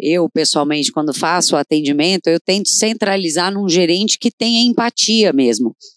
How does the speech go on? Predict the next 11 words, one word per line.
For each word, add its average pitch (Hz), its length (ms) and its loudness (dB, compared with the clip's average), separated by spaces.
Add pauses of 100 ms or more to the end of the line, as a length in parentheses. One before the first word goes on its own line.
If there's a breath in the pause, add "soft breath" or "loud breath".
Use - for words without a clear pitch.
(200)
né? 160 200 0
Porque - 240 -4
às 170 160 0
vezes 208 380 2
tem 214 200 0
gerente 202 420 2
que, 220 180 2 (680 loud breath)
por 233 140 2
mais 269 320 2
que - 120 -2
você 208 440 2